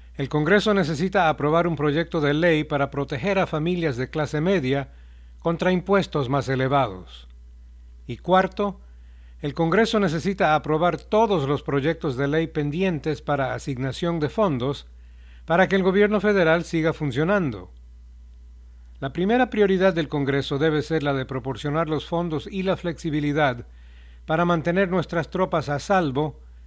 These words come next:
y ayudarlas a proteger nuestra nación.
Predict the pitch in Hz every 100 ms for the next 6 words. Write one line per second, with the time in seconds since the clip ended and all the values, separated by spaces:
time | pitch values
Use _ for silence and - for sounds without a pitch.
0 | - - 151 156 185 214 190 147 165 160
1 | 151 143 175 151 147 - 143 135 123 160
2 | 143 101 95